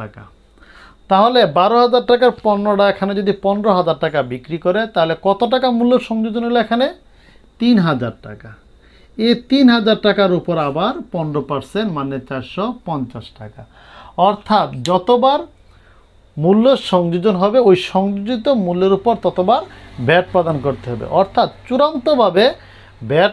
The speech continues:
প্রদান করে কে? ভোক্তা। ভোক্তার নিকট কত টাকা বিক্রি করা হয়েছিল? পনেরো হাজার টাকা। তার মানে পনেরো হাজার টাকা উপরে ভ্যাট প্রদান করতে হবে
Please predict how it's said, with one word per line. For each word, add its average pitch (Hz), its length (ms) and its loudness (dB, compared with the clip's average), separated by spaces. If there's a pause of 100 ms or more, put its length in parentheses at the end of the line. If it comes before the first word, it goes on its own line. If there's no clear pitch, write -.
প্রদান 220 340 0
করে 220 160 4 (120)
কে? 143 120 0 (360)
ভোক্তা। 135 400 -2 (160)
ভোক্তার 208 420 -2
নিকট 226 240 -2 (100)
কত 208 100 -2 (120)
টাকা 233 140 -2 (100)
বিক্রি 214 280 -4
করা 214 160 2
হয়েছিল? 208 300 -2 (880)
পনেরো 208 360 4
হাজার 123 200 -4 (100)
টাকা। 110 240 -12 (640)
তার 185 220 2
মানে 262 180 4 (160)
পনেরো 233 340 2
হাজার 233 260 -2
টাকা 247 220 -2 (1200)
উপরে 196 260 0 (300)
ভ্যাট 156 240 -2
প্রদান 185 300 0
করতে 202 240 -4
হবে 214 120 0